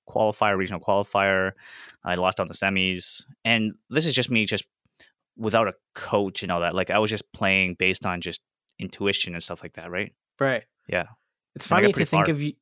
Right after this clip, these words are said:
Speaker 2: it's funny to think of you doing that stuff when you were young, pre-YouTube days, 'cause that's, like, the coach now, like, for everything.
Speaker 1: Yeah.
Speaker 2: If you wanna learn something, watch a YouTube video. But
Speaker 1: Yeah.
Speaker 2: we couldn't do that before.
Speaker 1: And, uh, now, like, reflecting back on that situation, I,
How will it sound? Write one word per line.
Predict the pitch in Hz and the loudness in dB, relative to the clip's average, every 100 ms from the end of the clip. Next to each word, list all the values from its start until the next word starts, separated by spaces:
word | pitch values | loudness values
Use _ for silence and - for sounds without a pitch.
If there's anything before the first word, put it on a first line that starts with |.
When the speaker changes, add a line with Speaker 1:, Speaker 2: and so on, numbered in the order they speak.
| _ - | _ -8
Speaker 2:
it's | 156 | -4
funny | - 185 202 | 0 2 2
to | |
think | 170 156 | 2 0
of | 147 | 2
you | 143 | 2
doing | 135 135 135 | 2 2 2
that | 127 123 | 0 0
stuff | - 123 - - | 0 0 -2 -4
when | 131 127 | -2 0
you | |
were | 127 | 0
young, | 113 120 120 117 | 0 0 -2 -4
pre-YouTube | - 135 131 120 123 135 131 110 | -6 -2 0 2 0 2 0 0
days, | 107 98 98 - - - _ | -4 -4 -6 -10 -14 -20 _
'cause | 147 | 0
that's, | 135 156 - | 4 2 4
like, | 143 131 | 2 0
the | 123 | -2
coach | 139 120 - | 0 -2 -2
now, | 123 135 117 101 117 | -2 0 0 -2 -4
like, | 117 - | -6 -4
for | 131 | -2
everything. | - 139 139 - 95 208 _ _ - | 0 0 0 -2 -8 -12 _ _ -20
Speaker 1:
Yeah. | 190 _ | -20 _
Speaker 2:
If | - 147 | -4 2
you | 139 | 4
wanna | 143 139 | 6 4
learn | 139 151 | 2 2
something, | 160 170 156 | 0 2 2
watch | 120 - | 0 0
a | 120 | -2
YouTube | 123 127 | -2 -4
video. | 107 110 95 95 | -4 -4 -4 -4
But | 123 110 | -4 0
Speaker 1:
Yeah. | 104 98 - _ - | 2 2 -2 _ -6
Speaker 2:
we | |
couldn't | - 151 | 0 0
do | 139 156 | 2 2
that | 123 | 2
before. | 123 - 110 107 - _ _ _ _ _ _ | -2 -4 -4 -4 -8 _ _ _ _ _ _
Speaker 1:
And, | 147 151 139 | 2 4 6
uh, | 131 123 | 6 6
now, | 156 | 2
like, | 151 147 - | 2 0 0
reflecting | 123 127 120 101 | 0 2 0 2
back | 87 98 | 2 2
on | 117 | 0
that | 113 | -2
situation, | 117 - 110 113 147 160 - - - | -2 -4 -2 0 -2 -6 -12 -16 0
I, | 139 | 0